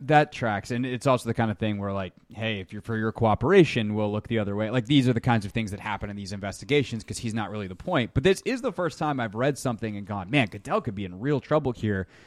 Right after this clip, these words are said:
But I guess I, it also, in some level, is part of his job. Like, his job is to take the bullets for the owners. So do you think other owners see this as a good thing or a bad thing?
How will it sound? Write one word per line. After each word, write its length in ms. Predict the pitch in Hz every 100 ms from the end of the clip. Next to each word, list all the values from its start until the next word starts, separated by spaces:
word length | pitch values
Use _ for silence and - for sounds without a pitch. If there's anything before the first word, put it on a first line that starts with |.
| -
But 100 | -
I 60 | 143
guess 220 | 139 196
I, 160 | 147 143
it 140 | - 135
also, 400 | 143 156 151 131
in 100 | 120
some 200 | - 156
level, 280 | 135 113 107
is 80 |
part 260 | - 120 123
of 60 | 117
his 180 | 123
job. 240 | - 110 135
Like, 120 | 110
his 200 | 160 135
job 500 | - 123 131 110 98
is 120 | - 107
to 100 | 110
take 260 | - 123
the 60 | 104
bullets 360 | 101 113 120 -
for 200 | - 117
the 140 | 104
owners. 360 | 120 165 180 - - -
So 220 | - 139
do 100 | 127
you 80 | 151
think 220 | - 170
other 240 | - 139 139
owners 300 | 135 135 127
see 80 | 139
this 200 | 131 131
as 120 | 117
a 40 |
good 300 | 101 120 139
thing 240 | - 156 139
or 80 |
a 80 | 120
bad 320 | 95 110 110
thing? 200 | - 76